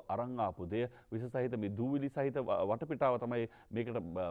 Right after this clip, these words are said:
දැවැන්තම බලපෑම එල්ල කළේ. හැබැයි මේ සම්බන්ධයෙන් කියනකොට කියනවා, අ, උතුරු මැද ඒත් එක්කම උතුරු නැගෙනහිර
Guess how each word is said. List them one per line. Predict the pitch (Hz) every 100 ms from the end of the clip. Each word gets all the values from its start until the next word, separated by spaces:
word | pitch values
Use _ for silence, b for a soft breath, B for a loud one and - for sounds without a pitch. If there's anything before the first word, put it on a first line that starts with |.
| 85
දැවැන්තම | 90 113 139 131 123
බලපෑම | 98 127 165 151 117
එල්ල | 90 87
කළේ. | - 104 110 B
හැබැයි | - 135 131
මේ | 139
සම්බන්ධයෙන් | 143 139 143 139 135
කියනකොට | - 147 135 123
කියනවා, | 113 143 90 - B B
අ, | 87 87 82 67 50 -
උතුරු | 123 120 147
මැද | 147 151 165 -
ඒත් | - 104
එක්කම | 127 135 127 -
උතුරු | 120 160 170
නැගෙනහිර | 101 104 123 127